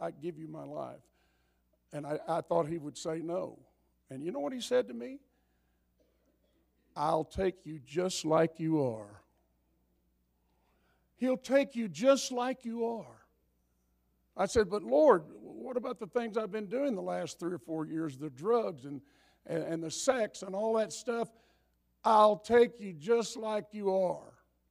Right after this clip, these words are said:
It was the acceptance. It was God's acceptance of me, just like I was, that drew me one step closer to the passion that I was beginning to feel rolling up inside of me.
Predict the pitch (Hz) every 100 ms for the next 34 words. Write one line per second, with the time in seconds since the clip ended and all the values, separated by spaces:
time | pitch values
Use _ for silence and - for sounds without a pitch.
0 | _ _ _ _ - 247 233 208 160 214
1 | 208 180 - - - 294 294 - - -
2 | - - - - - _ _ _ _ -
3 | 254 196 156 262 285 196 220 - - 285
4 | 320 - 185 - - - - 175 175 175
5 | 165 - _ _ _ _ _ 139 240 247
6 | 240 254 240 240 220 247 208 202 165 -
7 | _ _ 156 208 160 147 220 277 240 196
8 | 180 202 240 254 - - 220 160 - 214
9 | 214 - 139 175 147 165 - 190 190 190
10 | - - - _ _ _ - 180 190 190
11 | 143 185 160 208 202 180 156 - - 254
12 | 214 165 160 165 202 214 226 220 208 196
13 | 190 190 180 156 - 101 87 80 - -
14 | -